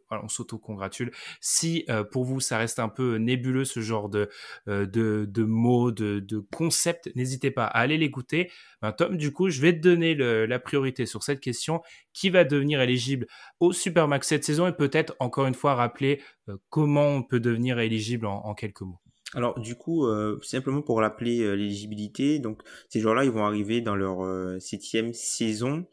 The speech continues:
Speaker 2: Et, euh, du coup, il va leur rester à la fin de cette année, euh, juste, euh, deux années de contrat. Donc, ils peuvent potentiellement rajouter quatre années au Supermax pour leur faire un contrat un peu de six ans. Un peu ce que, euh, Joel Embiid a signé cet été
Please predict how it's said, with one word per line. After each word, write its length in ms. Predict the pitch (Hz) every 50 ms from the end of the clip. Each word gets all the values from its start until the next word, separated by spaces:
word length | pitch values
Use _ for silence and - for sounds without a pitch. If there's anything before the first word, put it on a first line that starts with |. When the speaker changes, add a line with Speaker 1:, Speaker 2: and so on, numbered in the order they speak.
| _ - - _ _ _ -
Speaker 2:
Et, 260 | 113 117 123 123 -
euh, 180 | 107 101 95 95
du 160 | 95 95 98
coup, 140 | 98 - 143
il 80 | 135 120
va 100 | 110 104
leur 200 | 101 101 98 98
rester 360 | 101 98 101 - - 123 123
à 60 | 110
la 120 | 104 101
fin 140 | 98 - 113
de 300 | 110 104 98 95 95 92 92
cette 220 | - - 90 -
année, 460 | 98 95 101 107 117 123 - - - _ _ -
euh, 380 | 98 - - - - - - 104
juste, 440 | 95 101 117 135 135 - - -
euh, 340 | 107 104 101 98 95 95 92 90
deux 560 | 90 90 85 - 117 120 120 127 123 117 117
années 360 | 110 107 104 107 110 120 113
de 100 | 98 98
contrat. 500 | - - 98 95 - - 113 120 - _ _
Donc, 140 | - 104 - -
ils 80 | 107
peuvent 220 | 92 - 107 110 - _
potentiellement 720 | - 117 - 120 - - 117 107 107 110 113 113 110 - - _ _
rajouter 600 | 107 104 104 98 101 98 - - 107 101 95 - _
quatre 260 | - 131 131 - - -
années 540 | 120 117 117 120 123 131 135 135 156 156 - _ _ _ _ _ _ _ - -
au 100 | - 127
Supermax 680 | 120 - - 117 - 120 110 104 107 117 131 135 - -
pour 160 | - - 107
leur 120 | 98 95 92
faire 140 | - 117
un 60 | 113 110
contrat 340 | - 98 - - 110 113
un 60 | 113 101
peu 120 | - 113
de 120 | 107 98
six 160 | 95 - 107 95
ans. 40 | -
Un 100 | - 104
peu 140 | 87 - 117
ce 80 | - -
que, 80 | -
euh, 440 | 110 110 110 110 110 104 98 95 95
Joel 200 | 92 101 101 101
Embiid 320 | 101 98 98 95 113 123 110
a 100 | 107 104
signé 460 | - - - 104 101 104 110 117 120
cet 220 | 117 - 110 -
été 260 | - 107 - - -